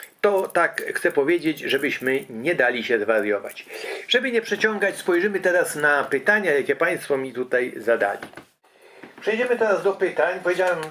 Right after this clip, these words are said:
pytań jest dość dużo, wszystkich tutaj nie będę w stanie odpowiedzieć, ale takie ciekawsze wybrałem. I tutaj na przykład mamy Paweł Loska, pisze tak:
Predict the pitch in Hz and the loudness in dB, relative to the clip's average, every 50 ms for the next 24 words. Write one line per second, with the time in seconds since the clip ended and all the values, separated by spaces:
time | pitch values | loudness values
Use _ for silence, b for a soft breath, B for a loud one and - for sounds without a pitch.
0 | - - 180 180 175 156 170 156 131 135 156 147 - 170 214 226 214 175 185 180 | -4 -4 0 0 0 0 0 -4 -2 -2 -2 -2 -2 0 0 0 2 2 2 4
1 | 160 151 - - 165 147 - - - - - 170 160 - 156 160 156 147 156 151 | 2 2 0 -4 -8 -10 -10 -12 -14 -8 -6 -6 -2 -2 -2 -2 0 -2 0 0
2 | 160 160 147 139 139 143 139 - - 156 147 143 139 135 131 127 127 127 123 135 | 0 0 0 0 -2 -2 -2 0 -2 0 0 0 0 0 2 2 2 2 2 2
3 | 156 151 - - - 127 - 185 196 185 156 151 139 131 - B B B B B | 0 -2 -2 -2 -4 0 2 2 0 0 -2 -4 -6 -6 -10 B B B B B
4 | B B - 180 202 196 190 190 170 - 180 170 165 165 - 160 151 - 170 160 | B B 0 2 2 2 2 0 0 0 -2 -4 -4 -2 -2 -4 -2 0 0 0
5 | - - - 147 147 139 113 123 135 123 117 117 117 113 110 107 101 101 98 101 | -2 -2 0 0 0 0 0 -2 -2 0 2 2 2 4 4 2 2 0 -2 -8
6 | 98 98 95 - B B B B B B B B - 156 160 208 220 208 185 180 | -12 -14 -18 -20 B B B B B B B B -12 -8 -4 -2 -2 0 0 0
7 | 175 175 175 170 170 160 160 160 151 - 170 170 151 151 156 147 143 156 185 196 | 2 0 0 2 2 0 0 0 0 2 0 2 4 2 2 4 4 2 2 0
8 | 196 - - - - - 117 113 110 113 110 - - 135 123 - 135 123 - - | -2 -8 -14 -18 -4 0 2 4 4 2 0 -2 -8 -10 -4 -2 -2 -2 0 2
9 | 110 104 98 - - - - - | 2 2 2 -2 -6 -14 -16 -16